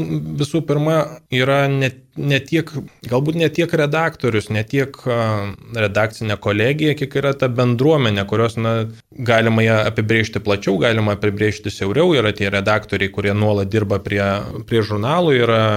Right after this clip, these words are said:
maketuotojai, yra žmonės, kurie tam žurnalui yra pašventę jau ilgus metus da-, darbo. Tai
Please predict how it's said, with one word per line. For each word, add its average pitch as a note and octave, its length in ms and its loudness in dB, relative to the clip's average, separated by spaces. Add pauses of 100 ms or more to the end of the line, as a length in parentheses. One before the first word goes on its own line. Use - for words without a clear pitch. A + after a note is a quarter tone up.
(280)
maketuotojai, A2+ 840 -2 (200)
yra G#2+ 200 2 (600)
žmonės, D3 480 2
kurie D3 240 2
tam C3 320 0
žurnalui B2 540 2
yra A#2+ 100 4
pašventę A#2+ 680 0
jau A2 260 2
ilgus B2 400 2
metus A2 400 0
da-, A2 140 -2 (180)
darbo. E3 600 2 (180)
Tai G2 120 -2